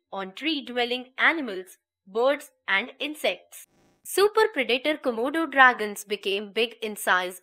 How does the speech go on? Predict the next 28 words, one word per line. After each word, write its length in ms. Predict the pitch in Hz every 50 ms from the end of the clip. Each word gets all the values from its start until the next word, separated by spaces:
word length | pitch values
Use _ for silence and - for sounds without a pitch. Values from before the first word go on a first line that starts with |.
| -
as 240 | - 196 185 185 185 -
they 200 | - 220 262 277 - -
are 200 | 240 254 285 285
the 120 | 254 233
biggest 480 | 185 - 202 202 208 240 254 - - -
predators 600 | 254 247 240 247 277 262 247 220 202 202 - - _
on 220 | - 196 196 190 180
these 280 | 196 202 226 269 262 -
Indonesian 680 | - 262 247 233 226 233 254 311 349 - - 262 262 247 - -
islands 520 | 240 269 294 294 240 185 190 185 - - _
and 180 | - 196 190 185
do 120 | 185 190
not 260 | 185 185 202 262 269
face 380 | - - 254 247 262 277 277 - _ -
any 200 | 196 190 190 196
competition 640 | - 226 220 233 - 240 240 277 269 - 262 269 277
from 340 | - - 220 185 175 175 - - _ _ _ _ _ _ -
other 240 | - 339 359 427 440
species 680 | 427 - - - 320 349 349 - 285 269 277 320 320 - _ _ -
over 260 | 202 202 226 277 339
food. 440 | 330 - - 269 220 190 185 175 - _ _ _ _ _ _ _
Scientists 840 | - - - 339 349 392 403 392 - 339 339 330 - - - - - _ -
also 400 | - 220 254 349 349 - - 226
believe 460 | 214 175 214 214 214 214 208 208 196 -
that 260 | 208 190 185 185 -
their 240 | 202 196 202 208 208
large 360 | 208 220 226 269 339 370 -
size 640 | - - - - - 277 254 254 262 262 262 254